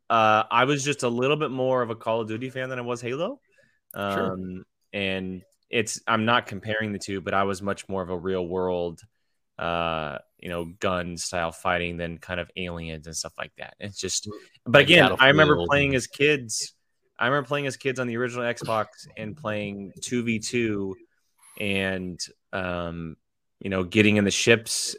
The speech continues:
Speaker 1: and the vehicles and absolutely bla-, battling it out on the original Halo
Speaker 2: Yeah.
Speaker 1: with the sniper and all that stuff. So I have history with the game. Um, and the show so far, uh,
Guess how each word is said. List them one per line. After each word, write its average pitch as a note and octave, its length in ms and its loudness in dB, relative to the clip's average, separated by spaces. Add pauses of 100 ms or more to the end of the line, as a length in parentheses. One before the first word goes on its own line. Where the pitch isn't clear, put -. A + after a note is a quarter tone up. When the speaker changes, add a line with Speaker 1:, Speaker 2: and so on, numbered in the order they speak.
(100)
Speaker 1:
and F2+ 560 -6
the F#2 80 -6
vehicles G#2+ 760 2
and F#2 180 -6
absolutely F#2+ 440 -6
bla-, G2 400 2
battling G2+ 380 4
it F#2 100 -2
out G#2+ 180 6
on G#2+ 80 2
the F#2+ 140 -4
original G#2 560 -2
Halo A2 720 2 (260)
Speaker 2:
Yeah. F2 300 4
Speaker 1:
with - 120 -12
the - 140 -20
sniper A#2 460 0
and G2 80 0
all C#3 140 6
that F#2+ 180 2
stuff. - 260 -8
So G#2+ 220 2
I A2+ 100 8
have C3+ 220 6
history C3 320 -2
with F#2+ 100 -10
the - 80 -20
game. F2 400 -12 (540)
Um, F2+ 580 0 (800)
and G#2 360 2
the A2+ 40 2
show G3+ 220 10
so E3+ 160 6
far, A2 520 2 (500)
uh, G2+ 460 -2